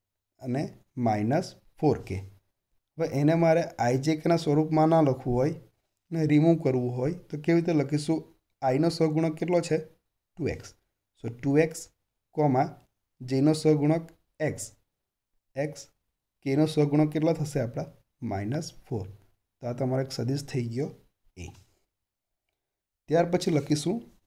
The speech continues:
સદિશ બી. વેક્ટર બી ક્યા હે? એક્સ આઈ માઇનસ ટુ જે પ્લસ કે. तो see, यहाँ पे सीक्वेंस में ये देखो,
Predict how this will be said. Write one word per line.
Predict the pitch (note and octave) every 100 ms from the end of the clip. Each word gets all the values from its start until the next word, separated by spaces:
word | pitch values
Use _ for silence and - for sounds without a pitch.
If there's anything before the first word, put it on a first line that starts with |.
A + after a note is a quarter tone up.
| _ _ _
સદિશ | - C3+ C#3 E3+ -
બી. | C#3 D3 G#2 - _ _ _ -
વેક્ટર | B2+ B2+ - D#3
બી | D#3+
ક્યા | E3+ F3+ F3+
હે? | D#3+ E3 - _ _ _ _ _ _ _
એક્સ | C#3+ D3 -
આઈ | E3 F3
માઇનસ | D3+ C3+ C#3+ D#3 -
ટુ | C3+
જે | C3 E3
પ્લસ | D#3 C#3 D3 -
કે. | B2 - - - _ _ _
तो | E3
see, | E3 G#3 A#3
यहाँ | D#3 C#3+ F3
पे | G3
सीक्वेंस | G3 D3+ E3 F3+ F#3
में | F3+
ये | D3+
देखो, | B2 B2+